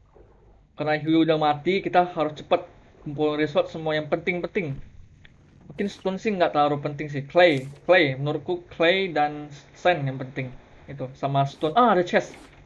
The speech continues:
Oh, nails, bow, sama plank. Wah, lumayan, lumayan bagus juga tuh, banyak barang.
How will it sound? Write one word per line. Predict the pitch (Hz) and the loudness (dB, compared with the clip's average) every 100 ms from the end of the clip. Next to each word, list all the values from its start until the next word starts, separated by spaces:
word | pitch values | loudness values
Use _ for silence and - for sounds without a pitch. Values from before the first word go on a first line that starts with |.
| _ - _ _ _ _ _ _ _ - - - - - - | _ -20 _ _ _ _ _ _ _ -20 -20 -20 -20 -20 -4
Oh, | 233 139 | -2 -2
nails, | 139 143 151 185 196 202 - | -6 -6 -2 2 2 -2 0
bow, | 156 175 185 - - 165 | 6 8 8 2 -6 -4
sama | 151 151 151 - | -2 2 0 4
plank. | 170 143 135 | 4 4 -2
Wah, | 156 139 135 | -6 -6 -6
lumayan, | - 131 135 _ - - - | -10 -10 -10 _ -20 -20 -10
lumayan | 139 135 135 | -4 -2 0
bagus | 131 143 | -2 -4
juga | 143 143 139 | -6 -4 -2
tuh, | 131 | -4
banyak | 131 131 | -8 -8
barang. | 131 131 | -8 -8